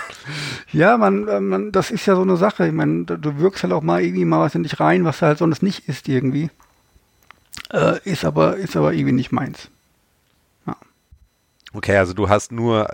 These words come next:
Speaker 2: Don'ts, aber keine Do's für, für Smoothies.
Speaker 1: Wenn man zwei Bananen reinmacht, ist das auch eine dumme Idee. <laughs> Weil das wird,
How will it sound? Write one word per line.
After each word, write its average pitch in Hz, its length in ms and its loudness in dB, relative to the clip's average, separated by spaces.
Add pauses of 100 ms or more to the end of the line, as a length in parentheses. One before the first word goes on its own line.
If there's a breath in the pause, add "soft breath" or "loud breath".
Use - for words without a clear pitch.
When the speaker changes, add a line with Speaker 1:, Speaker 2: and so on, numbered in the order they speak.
(160)
Speaker 2:
Don'ts, 107 600 2
aber 92 160 -2
keine 87 320 -6
Do's 90 520 -10 (240)
für, 80 460 -10
für 85 500 -12
Smoothies. 95 540 -14 (1400 loud breath)
Speaker 1:
Wenn 156 140 4
man 170 120 6
zwei 190 240 2
Bananen 202 460 4
reinmacht, 151 420 2
ist 165 80 -8
das 175 100 -2
auch 202 120 -2
eine 165 140 0
dumme 139 240 0
Idee. 127 260 -4 (560 loud breath)
<laughs> - 240 6 (2000 loud breath)
Weil 160 100 4
das 156 200 2
wird, 208 180 2